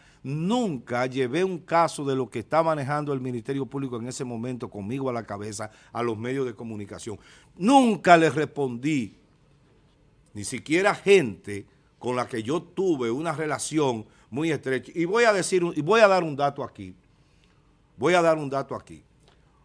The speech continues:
Cuando el caso, creo que de Adelvi, Adelvi, Adelvi o el de Loara, no me acuerdo, Washington Espino era el abogado de una de las,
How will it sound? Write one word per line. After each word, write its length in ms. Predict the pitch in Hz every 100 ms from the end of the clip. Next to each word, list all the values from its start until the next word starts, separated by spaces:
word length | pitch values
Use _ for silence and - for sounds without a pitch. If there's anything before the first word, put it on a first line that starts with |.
| _ -
Cuando 720 | 165 190 185 180 185 185 185
el 240 | 180 165
caso, 720 | - 247 285 - - 220 180 -
creo 500 | 185 208 214 208 170
que 200 | 180 165
de 100 | 147
Adelvi, 720 | 127 160 127 92 90 104 - _ _ _ _ _ _
Adelvi, 680 | 90 90 139 113 87 98 - _ -
Adelvi 600 | 104 120 170 170 165 165
o 440 | 151 139 127 117
el 160 | 113 110
de 100 | 113
Loara, 360 | 107 117 131 107
no 100 | 120
me 120 | 139
acuerdo, 560 | 113 120 113 92 95 - _ _ _ _ _ _ _ _ _
Washington 580 | 120 202 220 233 196 175
Espino 560 | 135 - 165 143 127 117
era 420 | 117 101 101 - _ _ -
el 180 | 117 120
abogado 640 | 117 110 110 147 151 147
de 120 | 110
una 240 | 101 127 123
de 60 |
las, 100 | 107